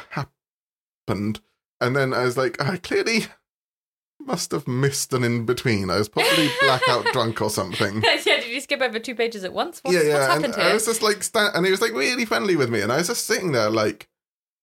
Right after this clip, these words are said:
Speaker 1: "What's going on?"
Speaker 2: <laughs> You're like, "The last encounter we had, can you
Speaker 1: <laughs>
Speaker 2: just
Speaker 1: I was just wondering
Speaker 2: summarize that for me, please?"
Speaker 1: And then, um,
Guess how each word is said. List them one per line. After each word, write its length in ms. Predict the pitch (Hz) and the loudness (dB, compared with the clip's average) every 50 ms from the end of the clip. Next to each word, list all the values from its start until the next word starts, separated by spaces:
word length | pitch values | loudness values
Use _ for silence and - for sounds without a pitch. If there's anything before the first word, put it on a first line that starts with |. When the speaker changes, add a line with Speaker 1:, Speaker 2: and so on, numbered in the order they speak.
| _ _ _ _ _ | _ _ _ _ _
Speaker 1:
"What's 480 | 113 139 156 180 - - - - - - _ _ _ _ | -4 -4 -2 -2 -4 -6 -10 -16 -18 -18 _ _ _ _
going 460 | - 143 143 143 139 135 123 123 - - _ _ _ _ _ _ | -4 -2 -2 0 0 0 -2 -2 -4 -6 _ _ _ _ _ _
on?" 320 | - 110 110 95 85 95 - - | -6 -2 -2 -2 0 0 0 -2
Speaker 2:
<laughs> 80 | - - | 0 2
You're 220 | 440 349 302 285 | 2 2 2 2
like, 200 | 302 294 254 - - - - - _ _ _ _ _ _ _ _ | 2 0 -2 -4 -8 -12 -14 -14 _ _ _ _ _ _ _ _
"The 80 | - 302 | -6 -2
last 260 | 320 359 403 415 403 | 0 0 0 0 -2
encounter 320 | 359 330 - 285 277 220 220 | -4 -4 -2 -2 -4 -4 -6
we 100 | 214 208 | -8 -6
had, 260 | 190 208 143 127 143 98 87 - - - - _ | -4 -2 0 2 2 2 2 0 -4 -10 -4 _
can 140 | - 440 466 523 | 0 2 2 2
you 60 | - | 4
Speaker 1:
<laughs> 20 | |
Speaker 2:
just 500 | - 539 539 480 466 - - - - - - - _ | 4 4 2 2 0 -4 -4 -6 -10 -10 -12 -8 _
Speaker 1:
I 140 | - - 403 | 0 2 2
was 120 | 202 214 | 2 2
just 140 | 240 262 - | 0 0 2
wondering 260 | 254 254 214 - 339 | 2 2 4 2 2
Speaker 2:
summarize 280 | 320 285 262 247 233 220 | 4 4 4 2 2 0
that 220 | 240 226 202 - - | 0 0 0 0 -2
for 80 | - 208 | -2 -2
me, 140 | 202 196 | -2 -2
please?" 560 | 185 - 262 240 202 165 156 160 175 - - - _ _ _ - | -2 0 0 0 2 2 0 -2 -6 -10 -14 -16 _ _ _ -2
Speaker 1:
And 160 | 156 156 156 | 0 2 2
then, 180 | 165 160 156 | 2 2 2
um, 440 | 156 151 139 135 135 131 127 127 123 | 4 2 2 2 0 0 -2 -2 -4